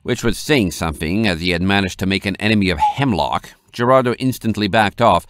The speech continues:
resolving to stay firmly behind the slow Pegasus for the duration of the flight. "There's the Yak Embassy compound," Bright Coil narrated as they neared the Stone District once again.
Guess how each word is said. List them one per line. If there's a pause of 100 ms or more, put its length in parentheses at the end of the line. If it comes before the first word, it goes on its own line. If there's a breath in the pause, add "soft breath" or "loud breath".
(380 soft breath)
resolving
to
stay
firmly
behind
the
slow
Pegasus (180)
for
the
duration
of
the
flight. (3000)
"There's
the
Yak
Embassy
compound,"
Bright
Coil
narrated
as
they
neared
the
Stone
District
once
again.